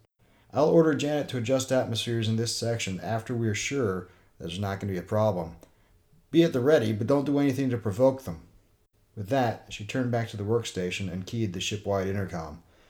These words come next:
"This is the captain. We're about ten minutes from contact. Prepare for zero G." Her voice still echoed down the corridor as she switched back to the command center.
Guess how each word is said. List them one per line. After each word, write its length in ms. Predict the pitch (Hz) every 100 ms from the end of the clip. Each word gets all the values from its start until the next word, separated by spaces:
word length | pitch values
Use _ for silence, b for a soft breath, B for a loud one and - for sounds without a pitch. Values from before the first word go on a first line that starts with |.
| b
"This 200 | 156 147
is 120 | 160
the 80 | 135
captain. 540 | - 160 151 131 90 -
We're 160 | 104 120
about 340 | 117 151 -
ten 200 | 151 143
minutes 260 | 151 147 143
from 160 | 131
contact. 640 | 127 139 131 - 110 98 -
Prepare 420 | 98 - 139 156
for 160 | 156 117
zero 400 | 101 139 165 160
G." 380 | 127 113 82 - b b b b b _ -
Her 60 |
voice 320 | 87 135 117
still 320 | - - 123 -
echoed 300 | 113 110 98
down 220 | 107 101
the 80 | 92
corridor 540 | - 131 101 87 85
as 180 | 80 90
she 120 | 98
switched 400 | 95 113 110 -
back 380 | 107 101 90 -
to 100 | 90
the 80 | 87
command 380 | 95 95 92 85
center. 340 | 82 69 80